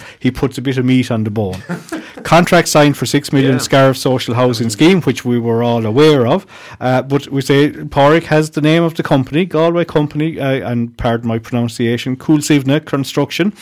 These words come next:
Speaker 1: Uh, they signed, they signed it, and it says that they have carried out a number of large-scale education projects, uh, projects within Clare, including twin-, uh, construction twenty-four new classroom at Saint Finnich's National School in Six Mile Bridge in two thousand sixteen,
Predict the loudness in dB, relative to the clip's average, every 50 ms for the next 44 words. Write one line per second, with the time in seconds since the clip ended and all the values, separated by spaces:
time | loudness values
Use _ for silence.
0 | -20 -20 -20 -20 -20 _ -8 -4 -2 -2 0 0 -2 -2 0 0 0 0 -2 -2
1 | -4 -4 -2 -2 -2 -2 0 0 0 0 0 -2 -4 -6 -18 -14 -14 -14 -6 -2
2 | 0 2 2 2 0 -2 -4 0 0 0 0 0 -4 -2 0 0 0 0 -2 -4
3 | -8 _ -20 _ -2 2 2 4 4 4 2 2 2 0 2 2 4 4 2 2
4 | 4 2 2 2 0 -2 -2 0 2 2 2 0 0 -2 -2 -2 -4 -2 0 0
5 | 0 0 -4 -6 -2 -2 -2 -2 -2 -4 -8 _ -16 -20 -20 _ -20 -10 -6 -4
6 | -4 -4 -6 -6 -2 0 0 0 0 -4 -6 -6 -4 0 2 2 2 2 2 2
7 | 2 2 0 -2 -6 -20 -20 -20 -20 -20 _ -8 -4 0 2 2 4 4 2 0
8 | 0 -2 -2 0 0 0 0 -2 -2 -2 0 0 2 2 0 0 -2 -2 -4 -2
9 | 0 -2 -2 -2 -2 -6 -2 -2 -2 -4 -2 -2 0 0 2 2 0 -2 -2 0
10 | 0 0 0 -2 -4 -2 -2 -2 -2 -4 -6 -4 -2 -2 -2 -2 0 -2 -2 -2
11 | -2 -6 -8 -4 -2 -2 -2 -2 -4 -10 -10 -4 -2 -2 -2 -2 -2 -2 -4 -6
12 | -2 -2 -2 0 0 0 -2 -2 -2 -2 -6 -6 -6 -4 -4 -2 -2 -2 -2 -4
13 | -6 -4 -4 -6 -6 -4 -4 -2 0 0 -2 -2